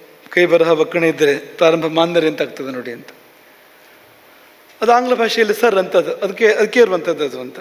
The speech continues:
ಅದು ಆಗ್ಬೋದು. ಅದು ಆ ಶಬ್ದವೇ ಗೌರವವನ್ನು ಸೂಚನೆ ಮಾಡ್ತಕ್ಕಂಥ ಶಬ್ದ ಅಂತ. ಮಾನನೀಯ, ಸಮ್ಮಾನಕ್ಕೆ ಅರ್ಹ, ಗೌರವ, ಗೌರವಕ್ಕೆ ಅರ್ಹ ಎನ್ನುವ ಅರ್ಥವನ್ನು ಕೊಡ್ತದೆ ಅದು ಅಂತ. ಹಾಗೆ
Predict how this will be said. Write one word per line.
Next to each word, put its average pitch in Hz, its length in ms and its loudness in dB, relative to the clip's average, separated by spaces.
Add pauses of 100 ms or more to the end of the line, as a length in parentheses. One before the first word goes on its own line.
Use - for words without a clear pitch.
(120)
ಅದು 233 180 4
ಆಗ್ಬೋದು. 175 540 -4 (1800)
ಅದು 226 300 4 (240)
ಆ 165 60 -8
ಶಬ್ದವೇ 220 500 0
ಗೌರವವನ್ನು 233 380 4
ಸೂಚನೆ 202 260 -4
ಮಾಡ್ತಕ್ಕಂಥ 151 440 -4
ಶಬ್ದ 135 220 -10
ಅಂತ. 123 180 -6 (1080)
ಮಾನನೀಯ, 165 560 2 (1300)
ಸಮ್ಮಾನಕ್ಕೆ 170 520 0
ಅರ್ಹ, 143 180 -2 (240)
ಗೌರವ, 170 240 2
ಗೌರವಕ್ಕೆ 170 560 2
ಅರ್ಹ 151 140 0 (440)
ಎನ್ನುವ 175 200 0
ಅರ್ಥವನ್ನು 226 300 0
ಕೊಡ್ತದೆ 214 400 0
ಅದು 127 140 -8
ಅಂತ. 127 200 -14 (920)
ಹಾಗೆ 220 640 2